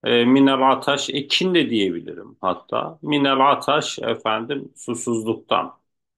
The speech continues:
dedik. Bunu evşekeyle yaptık. Evşeke. Tabii kerabe efendim kâde de getirebilirsiniz. "Zar'u" bitki. "En yeybese minel ataş"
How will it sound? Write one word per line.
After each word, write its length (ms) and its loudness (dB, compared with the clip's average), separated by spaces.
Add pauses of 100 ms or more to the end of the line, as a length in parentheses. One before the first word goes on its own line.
(340)
dedik. 480 -2
Bunu 260 2
evşekeyle 720 0
yaptık. 640 -6
Evşeke. 760 -2 (140)
Tabii 240 -4
kerabe 520 2
efendim 680 -4
kâde 340 -4
de 80 -6
getirebilirsiniz. 1200 -6 (640)
"Zar'u" 840 2
bitki. 560 -4 (140)
"En 300 -2
yeybese 760 2
minel 500 0
ataş" 560 -4